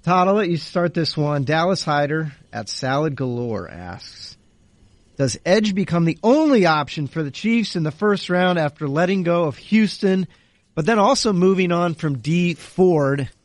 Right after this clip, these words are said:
Um, a lot of people have speculated that the Chiefs,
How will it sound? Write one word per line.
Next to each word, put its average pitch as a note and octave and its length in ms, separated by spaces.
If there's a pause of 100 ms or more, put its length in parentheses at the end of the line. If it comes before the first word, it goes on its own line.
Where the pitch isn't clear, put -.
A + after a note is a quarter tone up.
(120)
Um, C3+ 240
a C3 60
lot F3+ 180
of F#3+ 60
people F#3 260
have D3 100
speculated D#3 640
that C3+ 120
the C3 80
Chiefs, C#3+ 580